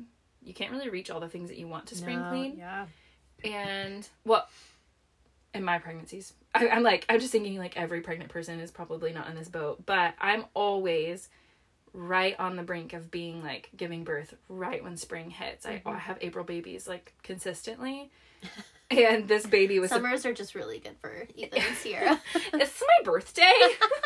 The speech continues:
Speaker 1: <laughs> Just kidding. It's actually, uh, it was Colorado this time that
Speaker 2: I was
Speaker 1: got
Speaker 2: gonna say,
Speaker 1: us.
Speaker 2: it's Fourth of July. <laughs> We're so independent.
Speaker 1: <laughs> We're just so independent. We love celebrating.
Speaker 2: <laughs>
Speaker 1: Just all the things.
Speaker 2: All of the things.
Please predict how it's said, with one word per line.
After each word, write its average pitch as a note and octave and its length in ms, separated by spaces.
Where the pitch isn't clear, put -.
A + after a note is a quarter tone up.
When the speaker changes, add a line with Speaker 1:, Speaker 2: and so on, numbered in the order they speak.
Speaker 1:
<laughs> - 600
Just G#3 200
kidding. E3+ 220
It's F#3 160
actually, F3 380
uh, E3 180
it A3+ 60
was C4 80
Colorado B3 560
this F#3+ 180
time F3 180
that - 40
Speaker 2:
I A#3 40
was A3 100
Speaker 1:
got F#3 140
Speaker 2:
gonna E3+ 120
say, A3 80
Speaker 1:
us. A#3+ 60
Speaker 2:
it's B3 80
Fourth D4 200
of C#4+ 80
July. A3 540
<laughs> - 400
We're E4+ 120
so A4+ 480
independent. E4+ 960
Speaker 1:
<laughs> - 240
We're - 120
just - 280
so - 240
independent. - 600
We C#4+ 100
love A4 180
celebrating. - 600
Speaker 2:
<laughs> B3 340
Speaker 1:
Just F4 220
all F#3+ 180
the G3 140
things. - 180
Speaker 2:
All G#3+ 120
of G3+ 160
the G#3 80
things. - 240